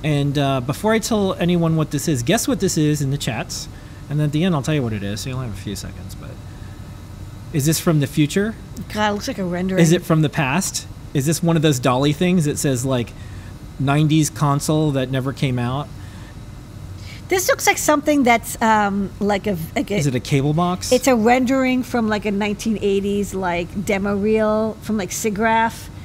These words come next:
Speaker 2: This is,
Speaker 1: Yeah.
Speaker 2: like, SIGGRAPH ninety-two
Speaker 1: The
Speaker 2: era.
Speaker 1: new S G I.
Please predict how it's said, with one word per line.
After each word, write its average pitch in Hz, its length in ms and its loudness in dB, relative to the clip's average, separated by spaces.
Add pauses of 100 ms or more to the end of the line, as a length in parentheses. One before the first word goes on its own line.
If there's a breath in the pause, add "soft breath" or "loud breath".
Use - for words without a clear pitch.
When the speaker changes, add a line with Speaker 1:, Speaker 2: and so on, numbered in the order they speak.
(200 loud breath)
Speaker 2:
This 277 100 2
is, 339 60 6
Speaker 1:
Yeah. - 20 6
Speaker 2:
like, 330 120 6
SIGGRAPH 262 440 4
ninety-two 214 800 4 (720)
Speaker 1:
The 160 60 2
Speaker 2:
era. 190 260 6
Speaker 1:
new 185 300 4
S 196 180 2
G 220 260 0
I. 208 440 2